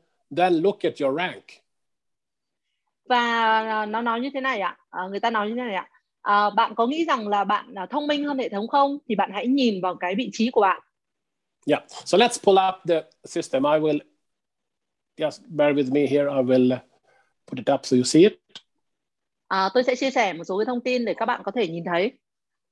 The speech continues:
Speaker 1: And I am the man who always try to do things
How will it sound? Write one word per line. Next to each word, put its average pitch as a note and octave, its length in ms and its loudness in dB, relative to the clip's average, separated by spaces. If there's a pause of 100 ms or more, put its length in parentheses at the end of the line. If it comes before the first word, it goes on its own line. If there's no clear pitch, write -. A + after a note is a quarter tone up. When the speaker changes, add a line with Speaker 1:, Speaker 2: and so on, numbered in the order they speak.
(640)
Speaker 1:
And C#3+ 180 8
I F#3+ 180 8
am F3+ 180 2
the E3+ 80 0
man F3 300 0
who E3 340 0
always D#3+ 100 -6
try E3 300 -4
to D3 220 -10
do D3 140 -8 (140)
things D3+ 240 -2